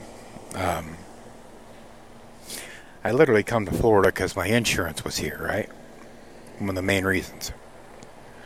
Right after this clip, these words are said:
And since I've been here, you know, I mean, there, you know, to get the root cause of what's going on inside of your body, you have to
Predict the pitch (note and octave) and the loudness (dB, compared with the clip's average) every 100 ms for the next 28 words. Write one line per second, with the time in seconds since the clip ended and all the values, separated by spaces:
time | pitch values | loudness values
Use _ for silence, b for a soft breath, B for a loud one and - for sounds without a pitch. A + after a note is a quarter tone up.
0 | B B B B B B B B - - | B B B B B B B B -20 -10
1 | F#2+ F2 C#3+ C3 G#2 G#2+ A#2+ E2+ F2 F#2 | -8 0 2 6 4 6 4 2 -4 -6
2 | F#2+ B B B B B B B B - | -8 B B B B B B B B -20
3 | B B B B B B - - - - | B B B B B B -20 -20 -16 -4
4 | G2+ E2 E2 E2 - - - - - - | -2 -2 -6 -10 -12 -18 -20 -20 -20 -20
5 | - - A2 A2 G#2+ A2+ G#2+ A2 C#3+ - | -14 -6 -4 -2 -4 -2 -2 2 4 6
6 | C#3 B2+ - - G#2 F2 E2 F#2 - - | 8 8 6 4 6 6 2 -2 -6 -10
7 | - G2 G#2+ - A2+ G#2+ G#2+ G2+ F#2 G#2+ | -4 2 4 4 4 6 6 4 4 8
8 | G#2 G2+ F#2 F2 F2 E2 F2 F2+ D#2+ G#2+ | 8 8 2 0 0 0 -4 -4 2 2
9 | - - | 2 -2